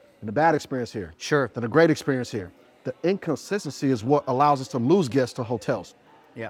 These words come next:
Speaker 1: And a lot of the times when we lose a guest to hotels, we're not getting them back in the Airbnb platform. To me, this is a bigger tragedy than any other news and stuff where revenue
Speaker 2: Yeah.
Speaker 1: going down and stuff, even though revenue is actually up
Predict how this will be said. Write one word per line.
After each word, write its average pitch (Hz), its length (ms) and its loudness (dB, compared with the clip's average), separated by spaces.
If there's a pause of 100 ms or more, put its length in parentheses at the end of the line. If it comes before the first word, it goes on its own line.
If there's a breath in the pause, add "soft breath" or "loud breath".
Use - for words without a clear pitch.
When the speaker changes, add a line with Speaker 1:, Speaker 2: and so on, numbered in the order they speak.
Speaker 1:
And 131 100 -4
a - 20 0
lot 165 240 -2
of 190 60 0
the 151 60 -2
times 143 280 -2
when 127 100 -2
we 139 60 0
lose 143 200 4
a 135 40 -2
guest 139 240 2
to 143 60 -4
hotels, 131 400 0
we're 120 80 -4
not 143 160 -4
getting 151 160 -2
them 127 80 -2
back 127 220 0
in 120 60 -4
the 113 60 -2
Airbnb 117 480 -2
platform. 90 440 -12 (440)
To 175 140 0
me, 196 360 2 (380)
this 226 180 2
is 202 100 0
a 160 60 4
bigger 143 280 2
tragedy 139 440 2
than 120 100 0
any 165 220 4
other 147 140 4
news 160 420 6
and 131 100 -4
stuff 160 260 0
where 135 120 -2
revenue 147 340 4
Speaker 2:
Yeah. 160 60 4
Speaker 1:
going 165 240 2
down 165 300 2
and 143 100 -2
stuff, 160 180 2 (260 soft breath)
even 165 140 6
though 147 60 6
revenue 143 260 4
is 123 80 0
actually 147 380 4
up 190 260 4